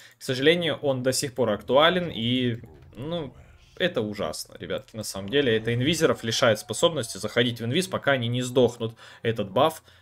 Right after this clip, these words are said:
дебаф, вернее, он не спадет. Так что вот такая тема.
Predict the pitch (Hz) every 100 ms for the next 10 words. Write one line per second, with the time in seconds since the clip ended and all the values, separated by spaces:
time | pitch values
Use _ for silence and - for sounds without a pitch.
0 | - 123 123 120 117 - 110 113 107 123
1 | 120 120 _ - 120 120 - 107 98 87
2 | - - - - 175 - 202 202 196 202
3 | 196 196 175 113